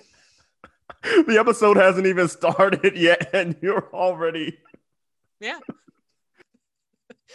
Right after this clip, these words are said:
Speaker 2: Sorry.
Speaker 1: I can't blame you on that one.
Speaker 2: Thank you. I appreciate it. It's only because you agree with me this time.
Speaker 1: That's right.
Speaker 2: <laughs> Well, the very, the opening scene is, um, Walker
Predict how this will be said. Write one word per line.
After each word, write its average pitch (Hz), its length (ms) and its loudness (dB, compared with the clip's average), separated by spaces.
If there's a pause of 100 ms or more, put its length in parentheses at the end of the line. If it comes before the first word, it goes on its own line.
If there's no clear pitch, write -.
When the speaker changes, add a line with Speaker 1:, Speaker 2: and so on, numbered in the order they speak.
(680)
Speaker 2:
Sorry. 247 540 -12 (500)
Speaker 1:
I 113 100 -8
can't 95 240 -10
blame 85 220 -14
you 71 160 -20
on 69 100 -20
that 62 160 -20 (100)
one. 65 140 -20 (220)
Speaker 2:
Thank 175 220 -16
you. 120 80 -20
I 127 60 -14
appreciate 139 440 -18
it. 156 100 -20
It's 170 80 -20
only 180 160 -12
because 165 280 -16
you 160 120 -16
agree 156 240 -16
with 139 140 -20
me 135 100 -20
this 135 200 -20
time. - 280 -20 (300)
Speaker 1:
That's - 200 -6
right. 87 200 -8 (720)
Speaker 2:
<laughs> 339 100 -8 (1300)
Well, 202 280 -4
the 233 200 -10
very, 294 480 -6
the 208 200 -14
opening 240 320 -12
scene 165 560 -14
is, 165 440 -10
um, 156 500 -16 (600)
Walker 175 720 -10